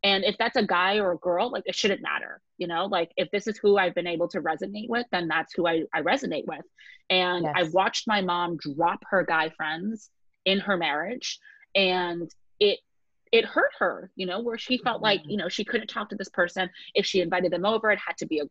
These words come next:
Speaker 1: group thing. She couldn't just call them up on the phone and be like, "Hey, I'm just gonna talk to, you know, this person." And I didn't want that for myself. So I think I, I
Speaker 2: Yeah.
Speaker 1: purposely, you know, stayed friends with people who, even if I was attracted to them, it's like,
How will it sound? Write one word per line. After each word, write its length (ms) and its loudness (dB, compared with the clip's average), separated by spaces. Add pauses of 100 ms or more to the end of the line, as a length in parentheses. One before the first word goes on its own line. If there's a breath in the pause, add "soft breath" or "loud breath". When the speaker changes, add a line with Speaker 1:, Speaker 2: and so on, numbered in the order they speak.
Speaker 1:
group 320 2
thing. 320 0 (220 loud breath)
She 100 0
couldn't 260 -2
just 180 -2
call 180 2
them 100 2
up 120 0
on 120 0
the 160 -6
phone 280 0
and 80 -2
be 100 2
like, 220 0
"Hey, 220 0
I'm 100 -4
just 140 -6
gonna 140 -8
talk 280 0
to, 200 -8
you 80 -6
know, 160 -6
this 200 -10
person." 480 -2 (360 loud breath)
And 400 2 (240)
I 80 6
didn't 260 4
want 200 -2
that 160 -2
for 100 -2
myself. 440 -8 (220)
So 120 0
I 60 -2
think 240 2
I, 220 -2
I 100 -2
Speaker 2:
Yeah. 100 -14
Speaker 1:
purposely, 760 2 (220 loud breath)
you 80 0
know, 120 -2
stayed 340 2
friends 240 -2
with 80 -10
people 340 -4
who, 340 4
even 200 0
if 100 -4
I 120 0
was 180 -2
attracted 500 -8
to 80 -20
them, 220 2
it's 160 -10
like, 180 -2